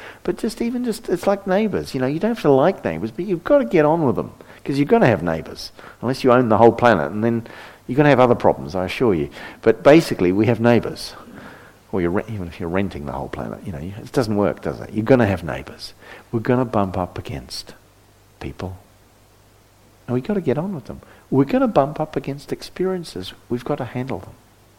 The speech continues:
There's no way out of that. And so, what often it needs is kindness and patience and care. That doesn't make the experience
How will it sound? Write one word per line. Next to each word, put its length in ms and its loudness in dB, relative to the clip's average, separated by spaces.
There's 140 -6
no 160 0
way 200 0
out 140 -2
of 120 -12
that. 200 -10
And 160 -8
so, 420 0
what 180 -2
often 320 -8
it 140 -12
needs 340 -10
is 120 -14
kindness 720 -12
and 160 -14
patience 760 -12
and 140 -8
care. 440 -10
That 140 -2
doesn't 300 -4
make 300 -4
the 100 -2
experience 680 -6